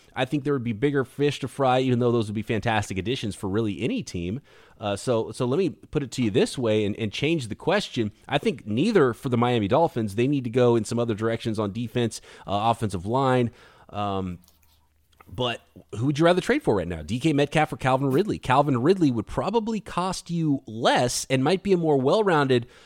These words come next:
receiver, whereas D K Metcalf is gonna cost you the world and has, uh, an amazing trump card,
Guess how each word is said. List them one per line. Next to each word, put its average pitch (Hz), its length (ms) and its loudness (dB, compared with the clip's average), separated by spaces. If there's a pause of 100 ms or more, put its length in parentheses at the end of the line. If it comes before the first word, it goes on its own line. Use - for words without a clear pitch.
(120)
receiver, 127 480 2
whereas 120 320 0
D 131 160 -6
K 123 160 -4
Metcalf 143 420 -2
is 101 120 -8
gonna 113 160 -4
cost 131 340 -4
you 110 80 -2
the 95 100 -4
world 139 520 2 (380)
and 117 400 2
has, 113 400 -2
uh, 113 380 -8
an 113 160 -4
amazing 117 440 0
trump 147 280 -4
card, 120 460 -4